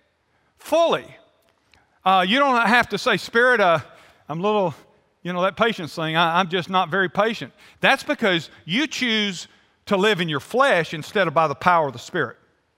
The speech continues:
Patience is already there. Joy is already there. Are, are y'all getting this? Listen, this is revolutionary kind of stuff. And that's what,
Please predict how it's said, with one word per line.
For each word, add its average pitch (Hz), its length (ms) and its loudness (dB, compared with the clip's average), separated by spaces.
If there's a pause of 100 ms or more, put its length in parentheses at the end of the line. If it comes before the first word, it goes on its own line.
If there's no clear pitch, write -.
(840)
Patience 247 540 -2
is 175 140 -4
already 196 320 0
there. 185 200 0
Joy 226 600 2
is 156 100 0
already 190 420 2
there. 170 420 0 (1080)
Are, 165 200 0
are 180 100 2
y'all 226 160 2
getting 254 260 -2
this? 269 360 -2 (100)
Listen, 180 380 -2
this 302 200 -2
is 302 160 -6
revolutionary 202 840 0
kind 175 260 0
of 156 60 -6
stuff. 262 480 -2 (1040)
And 165 160 -6
that's 277 300 0
what, 247 160 0